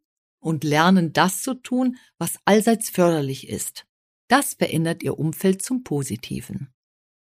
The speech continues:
Die Persönlichkeitsentwicklung ist in meinen Augen kein Wundermittel, kein D-Zug und kein hohles Versprechen von sofortigem Erfolg und Reichtum ohne Ende.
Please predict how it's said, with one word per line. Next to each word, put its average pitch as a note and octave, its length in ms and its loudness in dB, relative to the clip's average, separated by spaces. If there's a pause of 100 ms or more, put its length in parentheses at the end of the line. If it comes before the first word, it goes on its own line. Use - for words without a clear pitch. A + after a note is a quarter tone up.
(420)
Die F3+ 80 2
Persönlichkeitsentwicklung F#3+ 1400 2
ist - 200 -4
in D3 120 0
meinen F3 300 4
Augen D#3+ 380 0
kein A3+ 320 6
Wundermittel, G#3 840 6 (160)
kein D#3 320 0
D-Zug G3+ 680 4 (280)
und F3+ 180 2
kein A#3 420 4
hohles A3+ 400 4
Versprechen F#3+ 760 2 (220)
von G3 220 6
sofortigem F#3 720 2
Erfolg F#3+ 600 4
und D#3+ 220 -6
Reichtum F#3 500 0
ohne G3 280 4
Ende. D3 340 -2